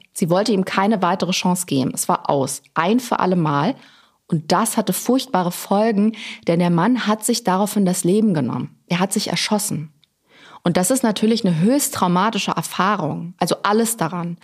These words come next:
Die Partnerschaftsgewalt und die damit verbundene Angst. Und dann schafft sie endlich den Absprung aus der Beziehung und der Mann bringt sich um.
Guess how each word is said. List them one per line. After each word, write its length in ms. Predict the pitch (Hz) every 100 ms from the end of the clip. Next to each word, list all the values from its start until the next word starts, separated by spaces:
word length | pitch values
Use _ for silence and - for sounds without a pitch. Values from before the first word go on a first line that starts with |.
| - - -
Die 40 |
Partnerschaftsgewalt 1300 | 170 - 202 254 302 - 277 - - 233 202 202 226
und 100 | 214
die 80 | 185
damit 300 | 185 185 180
verbundene 540 | - 160 170 165 151
Angst. 440 | - 165 294 - - - - - -
Und 120 | 185
dann 120 | 185
schafft 460 | - - 466 - -
sie 140 | 339
endlich 400 | 247 277 277 262
den 240 | 214 190
Absprung 520 | 220 294 - - 269 262
aus 220 | 214 208
der 100 | 190
Beziehung 600 | 180 175 - 226 269 254
und 140 | 202
der 80 | 185
Mann 220 | 175 190
bringt 220 | 214 190 180
sich 220 | 165 -
um. 380 | 220 170 170